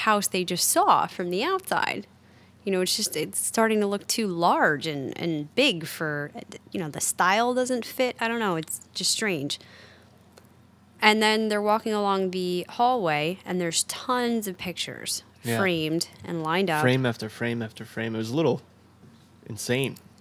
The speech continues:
Speaker 1: Bizarre. And the
Speaker 2: Yeah.
Speaker 1: face is all blocked out with these colored squares. So it was mentioned that perhaps they were blocked out because Angie would know who these people are and recognize them.
Speaker 2: I don't know.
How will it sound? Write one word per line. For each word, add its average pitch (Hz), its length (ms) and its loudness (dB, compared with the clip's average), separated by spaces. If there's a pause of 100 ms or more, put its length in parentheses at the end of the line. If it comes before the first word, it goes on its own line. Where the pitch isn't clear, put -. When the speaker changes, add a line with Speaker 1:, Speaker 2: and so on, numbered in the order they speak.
(140)
Speaker 1:
Bizarre. 185 540 2
And 80 200 -2
the 180 140 0
Speaker 2:
Yeah. - 80 4
Speaker 1:
face 202 240 4
is 170 200 0 (100)
all 185 400 6
blocked 185 400 2
out 147 220 -2
with - 100 -10 (200)
these 151 200 -4
colored 156 420 -2
squares. - 640 -6 (520)
So 220 220 4
it 220 80 -2
was 233 180 0
mentioned 302 440 0
that 180 260 2
perhaps 180 420 -2
they 180 120 -2
were 165 100 -2
blocked 160 400 0
out 160 200 0
because 151 680 -2 (440)
Angie 175 280 4
would 165 140 0
know 160 140 2
who 165 100 -2
these 156 160 -4
people 143 320 -6
are 170 440 2 (640)
and 180 240 2
recognize 370 640 4
them. 427 260 2 (340)
Speaker 2:
I 156 40 -8
don't 151 200 -8
know. 135 220 -8